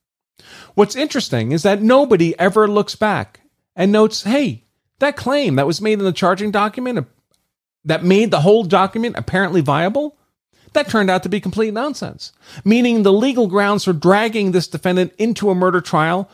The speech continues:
was inherently defective. Shouldn't we maybe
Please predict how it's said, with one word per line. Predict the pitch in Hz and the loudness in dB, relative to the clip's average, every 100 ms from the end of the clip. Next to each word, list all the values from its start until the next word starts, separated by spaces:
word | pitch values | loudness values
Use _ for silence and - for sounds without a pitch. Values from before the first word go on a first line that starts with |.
| _ | _
was | 220 214 | 0 2
inherently | 220 196 269 185 196 | 2 2 2 2 0
defective. | 196 - 285 - 107 113 _ _ _ _ _ _ _ | -2 -4 -4 -4 -8 -10 _ _ _ _ _ _ _
Shouldn't | - 262 262 247 | -2 0 2 2
we | 240 | 2
maybe | 226 226 208 123 | 2 2 0 -4